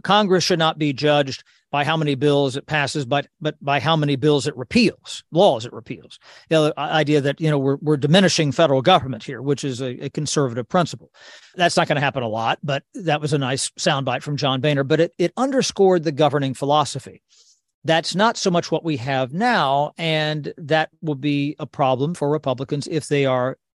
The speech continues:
viewed by the public as being too extreme. Some people have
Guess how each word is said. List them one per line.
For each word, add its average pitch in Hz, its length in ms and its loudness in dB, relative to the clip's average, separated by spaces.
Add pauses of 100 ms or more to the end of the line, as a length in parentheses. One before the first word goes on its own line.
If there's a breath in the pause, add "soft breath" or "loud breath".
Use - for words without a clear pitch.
(120)
viewed 170 300 2
by 160 160 6
the 147 80 0
public 139 340 -2
as 127 120 -2
being 135 240 0
too 135 160 -2
extreme. 107 500 -10 (640 soft breath)
Some 185 240 2
people 170 300 2
have 147 260 2